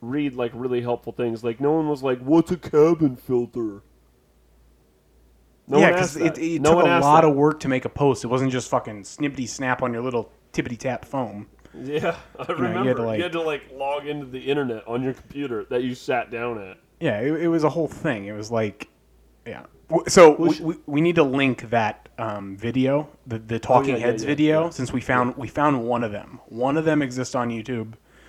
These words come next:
Speaker 2: We'll post it. Hopefully you
Speaker 1: And
Speaker 2: guys can see the comments.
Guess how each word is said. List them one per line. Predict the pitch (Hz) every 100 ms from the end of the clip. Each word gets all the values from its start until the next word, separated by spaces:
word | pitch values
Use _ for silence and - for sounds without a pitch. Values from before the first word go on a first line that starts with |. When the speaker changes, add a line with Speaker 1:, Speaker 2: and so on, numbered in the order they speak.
| - - _ _ -
Speaker 2:
We'll | 110
post | - 127 120 -
it. | 123 - _ _ _ - - - _
Hopefully | - 143 131 123
you |
Speaker 1:
And | 123
Speaker 2:
guys | 123 117
can | 123
see | - 123
the | 110
comments. | 123 113 110 107 - -